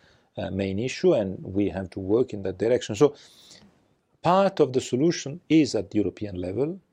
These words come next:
but this solution at the European level needs it, the Italian initiative.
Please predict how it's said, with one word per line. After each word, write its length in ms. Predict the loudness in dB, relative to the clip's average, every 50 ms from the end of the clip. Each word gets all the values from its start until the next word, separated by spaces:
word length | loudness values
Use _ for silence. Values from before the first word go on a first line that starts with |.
| _ -6
but 220 | -4 -4 -4 -2 -2
this 200 | -2 -2 -2 -2
solution 380 | -2 0 0 -2 -4 -6 -8
at 60 | -4
the 60 | -4 -2
European 360 | -4 -4 -4 -4 -4 -2 0
level 220 | 0 2 2 2 0
needs 640 | 0 0 2 4 4 4 4 2 -2 -8 -10 -10 -12 _ _ _ _ _ _ _ _ _ _ -4
it, 220 | -4 -4 -4 -2
the 120 | 0 0 0
Italian 360 | 2 0 -2 -2 -2 -4 -6
initiative. 560 | -8 -10 -10 -12 -10 -10 -10 -10 -12 -14 -16